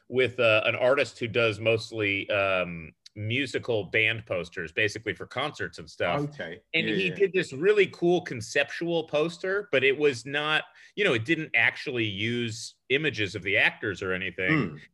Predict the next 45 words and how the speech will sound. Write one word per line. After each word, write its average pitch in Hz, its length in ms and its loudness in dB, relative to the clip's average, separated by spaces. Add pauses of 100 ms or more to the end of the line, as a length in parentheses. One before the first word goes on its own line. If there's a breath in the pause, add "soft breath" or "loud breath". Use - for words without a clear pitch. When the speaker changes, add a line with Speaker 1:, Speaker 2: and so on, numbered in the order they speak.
(140)
Speaker 1:
And 131 160 0
so 139 240 2
for 135 200 -4
ver-, 131 280 -2
for, 131 460 0 (280)
you 147 140 2
know, 127 80 2
marketing 131 440 2
purposes, 110 520 -4
that 113 160 2
just 92 160 -8
wasn't 95 300 -6
gonna 87 160 -4
fly. 104 640 -4
I 117 40 -2
mean, 107 160 0
I 110 120 2
still 113 280 -2
love 98 260 0
that. 98 200 2 (140)
I 110 60 2
think 117 200 -2
it's - 140 -2
cool, 123 540 -4
and 107 120 -2
I 92 60 4
love 95 200 0
that 87 200 -2
poster. 117 540 -4 (360 loud breath)
But, 117 380 6
you 127 120 -2
know, 110 260 2
I, 131 260 0
I 135 160 4
do, 123 580 -2
even 131 280 -4
though 117 200 2
it's 101 160 -6
my 107 160 -2
baby, 101 420 0
I 95 60 0
defer 127 420 -2
to 120 60 -4
the 110 100 0
professionals 95 880 -4